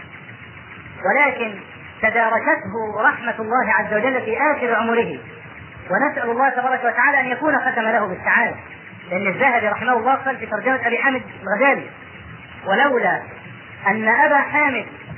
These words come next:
كان من كبار الأذكياء والمخلصين لتلف". إنه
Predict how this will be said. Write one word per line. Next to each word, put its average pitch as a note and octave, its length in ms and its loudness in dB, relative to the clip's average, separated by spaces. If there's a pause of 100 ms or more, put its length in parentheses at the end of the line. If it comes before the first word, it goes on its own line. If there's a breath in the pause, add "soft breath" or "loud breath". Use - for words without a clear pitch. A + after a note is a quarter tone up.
(240)
كان C#4 340 4
من A#3+ 240 -6
كبار D4 340 6
الأذكياء C4+ 960 0 (440)
والمخلصين D#4 920 2 (100)
لتلف". G#3+ 460 0 (1700)
إنه E3 460 0